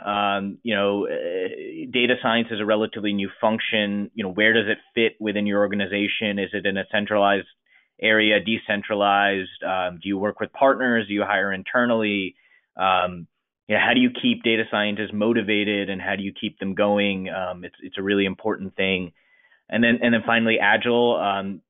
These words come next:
y-, y-, data science is experimentation. It's fail fast, um, kind of move along, switch gears. Um, if you're not prepared to do that or invest in that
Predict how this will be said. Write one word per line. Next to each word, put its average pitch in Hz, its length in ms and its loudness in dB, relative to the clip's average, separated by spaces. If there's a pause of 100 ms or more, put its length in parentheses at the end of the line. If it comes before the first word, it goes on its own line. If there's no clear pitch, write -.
y-, 98 120 -10
y-, 87 480 -12
data 120 280 4
science 120 260 2
is 107 80 -4
experimentation. 107 1040 0
It's 92 160 -10 (100)
fail 101 280 4
fast, 101 360 4 (460)
um, 90 600 -2 (120)
kind 98 140 0
of 98 80 -4 (360)
move 107 300 0
along, 101 920 2 (180)
switch 104 160 -4 (100)
gears. 107 480 4 (200)
Um, 95 420 -2
if 101 160 -12
you're 101 100 -2
not 104 240 2
prepared 107 380 2
to 101 80 -6
do 98 180 0
that 98 280 4 (500)
or 101 180 2
invest 101 440 0
in 101 140 -2
that 98 380 4